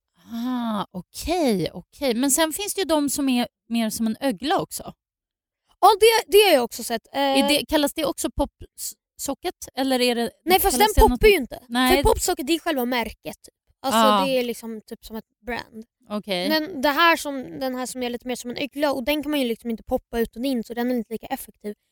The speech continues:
Speaker 2: Men det jag pratar om med popsocket, vet du varför? För att, alltså, den är mer intressant för att den har så här, den är mer funktionell typ.
Speaker 1: Mm. Men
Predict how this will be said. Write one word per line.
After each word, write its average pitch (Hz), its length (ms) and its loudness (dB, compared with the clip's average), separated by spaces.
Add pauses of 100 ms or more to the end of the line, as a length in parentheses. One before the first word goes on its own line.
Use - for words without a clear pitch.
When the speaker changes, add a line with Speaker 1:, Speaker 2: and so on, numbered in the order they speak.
Speaker 2:
Men 269 500 0 (220)
det 254 100 -2
jag 349 200 6
pratar 262 200 -4
om 233 80 -2
med 233 100 -6
popsocket, 233 480 -6
vet 247 80 -8
du 262 60 -14
varför? 269 360 -2 (420)
För 269 80 -6
att, - 80 -10
alltså, 247 200 -4
den 285 160 -2
är 311 40 -2
mer 311 160 2
intressant 269 600 0
för 254 100 -10
att 240 60 -8
den 262 140 -4
har 262 140 -2
så 240 100 -8
här, 220 160 -4 (500)
den 302 100 -2
är 359 40 2
mer 339 140 6
funktionell 302 920 -2
typ. - 200 -14 (400)
Speaker 1:
Mm. 233 540 2 (420)
Men 285 240 0